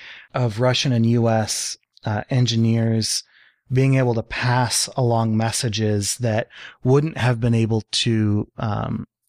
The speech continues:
go from one country to the other any other way, but because I S S had relatively free lines of communication,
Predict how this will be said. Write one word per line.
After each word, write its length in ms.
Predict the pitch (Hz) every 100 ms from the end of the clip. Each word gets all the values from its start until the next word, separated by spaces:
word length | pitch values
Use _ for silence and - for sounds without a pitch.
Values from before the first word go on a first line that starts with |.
| _ 127
go 200 | 117 120
from 200 | 113 120
one 140 | 113
country 320 | 110 113 - 104
to 40 |
the 120 | 117
other 240 | 113 110 -
any 220 | 110 101
other 160 | 98
way, 340 | 110 - 131 120 - - -
but 140 | 131
because 440 | 120 147 131 120 -
I 200 | 131 123
S 180 | 113
S 220 | 131 117 -
had 340 | 117 110 104
relatively 840 | 107 110 110 - 104 107 104 -
free 440 | - - 127 123 120
lines 280 | 107 107 107
of 100 | -
communication, 800 | 113 98 - 180 - 127 123